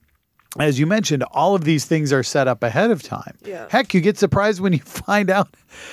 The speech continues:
Speaker 1: that Saul didn't actually have a heart attack.
Speaker 2: Yeah, that was a pleasant
Speaker 1: Um,
Speaker 2: surprise.
Speaker 1: so, so this movie is much more about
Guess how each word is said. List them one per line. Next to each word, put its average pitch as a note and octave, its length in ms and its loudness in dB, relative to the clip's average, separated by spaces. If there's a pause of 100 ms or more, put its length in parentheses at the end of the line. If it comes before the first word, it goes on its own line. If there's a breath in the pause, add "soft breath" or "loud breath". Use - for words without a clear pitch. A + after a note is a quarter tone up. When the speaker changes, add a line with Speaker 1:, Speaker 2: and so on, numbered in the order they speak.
(140 loud breath)
Speaker 1:
that G3 180 0
Saul G#3 400 0
didn't F#3 240 0
actually G3 340 0
have G3 120 2
a D3+ 40 4
heart C4+ 320 0
attack. - 640 -6
Speaker 2:
Yeah, G#3 200 0
that A3+ 140 2
was B3 140 0
a A3 80 -2
pleasant F#3 360 -4
Speaker 1:
Um, A2+ 160 0
Speaker 2:
surprise. E3 420 -8 (840 loud breath)
Speaker 1:
so, D#3 380 0
so D3+ 400 2
this A#2+ 420 -4
movie D#3 280 2
is B2 120 0
much C#3+ 240 0
more C#3 200 2
about A#2 360 2